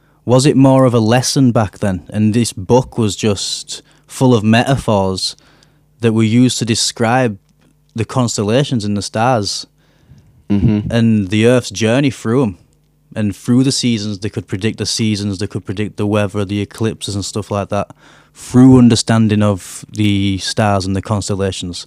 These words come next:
Speaker 1: And this book, it, well, whatever you wanna call it, the Bible, or in the, in the Egyptian days, it was the Egyptian Book of the Dead. Um,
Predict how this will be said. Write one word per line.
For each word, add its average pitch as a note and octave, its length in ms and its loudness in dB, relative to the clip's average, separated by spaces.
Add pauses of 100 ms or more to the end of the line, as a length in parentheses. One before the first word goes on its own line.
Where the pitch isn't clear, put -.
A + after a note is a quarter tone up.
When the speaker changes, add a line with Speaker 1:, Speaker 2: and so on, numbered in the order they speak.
(380)
Speaker 1:
And G#2 140 2
this G#2+ 100 2
book, F#2+ 580 0
it, G#2 120 -2
well, F2+ 320 -6
whatever G#2 400 0
you G2+ 100 2
wanna G2 140 0
call G2 260 0
it, F#2+ 80 -2
the F#2 80 -6
Bible, G2 540 0
or F#2+ 200 0
in G2 120 -2
the, F#2+ 240 -2 (120)
in G2+ 120 -4
the F#2+ 100 0
Egyptian G#2+ 380 -2
days, F#2+ 240 0
it G2+ 100 -6
was G2 160 -4
the G2 180 -4
Egyptian F#2+ 420 -4
Book G2+ 220 -2
of F2+ 80 -4
the G2 80 -4
Dead. A2+ 320 0 (1000)
Um, G2+ 680 0